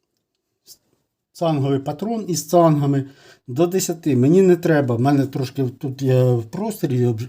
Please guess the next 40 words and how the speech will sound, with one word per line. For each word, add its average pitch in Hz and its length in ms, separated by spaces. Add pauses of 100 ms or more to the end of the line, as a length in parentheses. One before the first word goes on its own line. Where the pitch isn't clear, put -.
(120)
обмежений. 113 580 (480)
Мені 156 240
не 160 140
треба 143 320
тут - 280
труби, 170 420
там 127 200
швеліра 147 560
на 170 140
ньому 151 280
сверлить. 127 540 (600)
Мені 147 240
для 135 180
дрібних 127 540 (640)
робіт, 127 520
там 131 180
по 123 100
швейним 196 420
машинкам, 160 560
можливо, 131 400
по 117 160
оверлокам 123 580
щось 151 240 (280)
треба 131 240
буде 123 280
робити. 147 460 (600)
То, 202 120
я 165 120
думаю, 143 280
мені 143 240
цей 160 240
оверлочок 135 540
буде, 131 280
ой, 123 260
оверлочок, 120 540
думаю 139 340
про 131 200
оверлок, 143 440
як 110 120
завжди, 123 580